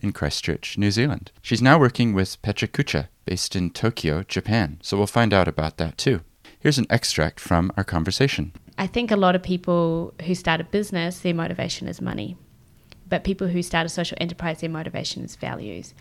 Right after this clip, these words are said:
Speaker 2: And it's really fun to see that light in their eyes as you talk to them about what their purpose is, why they want to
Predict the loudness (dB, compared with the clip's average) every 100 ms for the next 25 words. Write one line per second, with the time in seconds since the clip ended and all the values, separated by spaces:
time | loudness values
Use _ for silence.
0 | -20 -20 -18 -6 -6 -6 -10 -6 0 0
1 | 0 -2 -2 -2 -4 -10 -6 -4 -4 -6
2 | -6 -8 -10 -12 -8 -6 -8 -8 -12 -10
3 | -10 -10 -10 -12 -8 -8 -6 -6 -6 -6
4 | -4 -4 -6 -10 -8 -8 -8 -10 -6 -2
5 | -2 -2 -6 -6 -8 -10 -8 -8